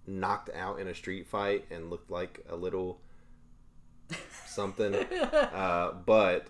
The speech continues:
Speaker 1: he does have, you know, chops. He's been on the team and he's played, you know, for us last year. I, th-, I think he probably makes it over Daly based solely on
Speaker 2: I,
Speaker 1: that.
Speaker 2: I mean, if Rivera's familiar with him and Norv Turner's, that's not the worst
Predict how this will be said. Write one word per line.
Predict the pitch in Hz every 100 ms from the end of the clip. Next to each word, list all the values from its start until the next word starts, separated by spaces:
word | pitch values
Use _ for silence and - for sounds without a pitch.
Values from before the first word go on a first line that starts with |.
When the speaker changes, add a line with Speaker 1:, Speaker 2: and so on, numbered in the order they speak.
| -
Speaker 1:
he | 104 101
does | 104 104 104
have, | 101 98 87 - - - - - -
you | 101
know, | 87 85 85 - - - -
chops. | - 110 98 - -
He's | 101 87
been | 85 90
on | 90
the | 90
team | - 104 101 98
and | 85
he's | 87 80 - - -
played, | 107 107 98 - - 92
you |
know, | 95 90
for | - 120
us | 120
last | 117 113 -
year. | 131
I, | -
th-, | -
I | 78
think | 92 -
he | 92
probably | 90 87
makes | 82 80 -
it | 82
over | 82 80
Daly | 82 82 82
based | 78 82 82 - - -
solely | 85 87 78
on | 85
Speaker 2:
I, |
Speaker 1:
that. | 78 78 - - -
Speaker 2:
I | 160
mean, | 175 175 160 - - - - - -
if | 151 170
Rivera's | 139 165 247 254 -
familiar | 165 147 165 202
with | 208 214
him | 226 226 185
and | 127
Norv | 151 180 180
Turner's, | 170 190 196 190 143
that's | 151 185 240
not | 285 302
the |
worst | 208 226 240 -